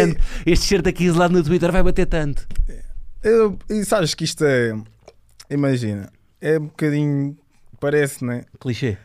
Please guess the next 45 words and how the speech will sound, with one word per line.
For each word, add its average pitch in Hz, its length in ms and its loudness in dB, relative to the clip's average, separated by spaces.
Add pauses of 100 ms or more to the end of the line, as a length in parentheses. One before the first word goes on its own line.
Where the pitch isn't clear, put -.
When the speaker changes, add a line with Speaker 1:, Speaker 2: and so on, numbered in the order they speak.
(180)
Speaker 2:
Mas 185 220 -2
eu 190 100 2
já 196 80 4
estou 185 180 0
habituado 180 380 2
a 175 40 2
me 175 120 4
ver 175 200 2
de 151 120 -4
verde 170 240 2
e 175 40 2
branco. 165 380 0
Eu 143 60 2
não 147 160 0
me 147 320 2
imagino, 151 640 2
por 147 120 -4
exemplo, 151 640 -4 (180)
Speaker 1:
De 123 80 -12
outra 104 140 -12
cor. 110 180 -14 (600)
Speaker 2:
mas 95 220 -14
Sporting, - 540 -20 (600)
é, - 60 -20 (280)
já 98 80 -14
estou, 82 180 -18 (240)
já 120 100 -10
estou 110 180 -10
mesmo. 101 340 -8
Speaker 1:
Mas 135 140 -6
há - 20 -4
quanto 147 140 -4
tempo 139 140 -6
é - 20 -4
que 120 100 -10
estás 110 80 -8
cá? - 200 -20 (580)
Speaker 2:
Deve 143 300 -10
ser 104 220 -8
a 98 40 -8
oitava 95 580 -12
época. 107 540 -14 (380)
Oitava, 90 340 -20 (400)
oitava, 139 320 -18 (260)
não. 104 200 -16